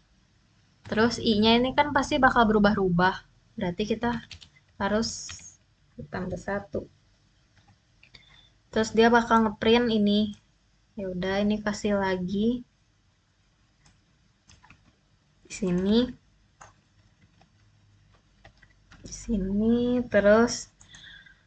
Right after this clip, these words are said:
kode barang nggak masuk looping. Berarti di sini kita perlu looping kode barang lagi. Kode barang.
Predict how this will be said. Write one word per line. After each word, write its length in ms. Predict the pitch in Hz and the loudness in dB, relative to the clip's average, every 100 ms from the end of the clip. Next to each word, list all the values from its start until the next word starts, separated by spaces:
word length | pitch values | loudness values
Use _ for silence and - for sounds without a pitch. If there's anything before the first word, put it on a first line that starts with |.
| _ _ - | _ _ -4
kode 240 | 220 214 | 2 6
barang 400 | 214 220 269 269 | 8 8 6 2
nggak 140 | 233 | 2
masuk 260 | 226 233 233 | 2 -2 -4
looping. 400 | 214 202 240 262 - _ _ _ _ _ _ _ _ _ _ 220 | -6 -4 -4 -6 -12 _ _ _ _ _ _ _ _ _ _ -6
Berarti 360 | 202 202 240 | -4 0 0
di 40 | 233 | 2
sini 160 | 233 240 | 0 0
kita 240 | 240 247 | -2 -2
perlu 400 | 240 240 262 262 - | 0 2 2 0 -4
looping 400 | 233 226 247 247 | -6 -4 -8 -4
kode 220 | 240 220 | -2 0
barang 320 | 208 214 220 | -2 -2 -4
lagi. 400 | 220 226 226 226 _ _ _ _ _ _ _ - _ _ _ _ _ _ - - _ _ _ _ _ _ | -4 -4 -4 -10 _ _ _ _ _ _ _ -20 _ _ _ _ _ _ -20 -20 _ _ _ _ _ _
Kode 320 | - 190 196 | -14 -10 -8
barang. 600 | 208 233 - 269 - 220 | -8 -8 -10 -10 -10 -10